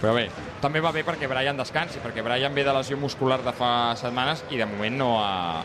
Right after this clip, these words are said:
no ha descansat. Porta amb el d'avui dos partits i mig.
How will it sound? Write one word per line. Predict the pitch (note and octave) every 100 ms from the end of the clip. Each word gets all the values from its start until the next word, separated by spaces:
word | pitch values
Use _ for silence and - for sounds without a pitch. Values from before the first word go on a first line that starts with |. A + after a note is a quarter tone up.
| - - - - - G#2+
no | B2+ B2
ha |
descansat. | C3 B2+ B2+ A#2+ A2+ C#3+ D3+ F3+ - - - - - -
Porta | A#2+ A#2+ - D3 D#3 C3
amb | A2+ G#2+ G#2+
el | G#2+
d'avui | A2 G#2+ G#2+ B2 C3+ C#3+ D3 D3 D3 D3 D3
dos | C#3 C#3
partits | C3 B2+ G2+
i | A2
mig. | D3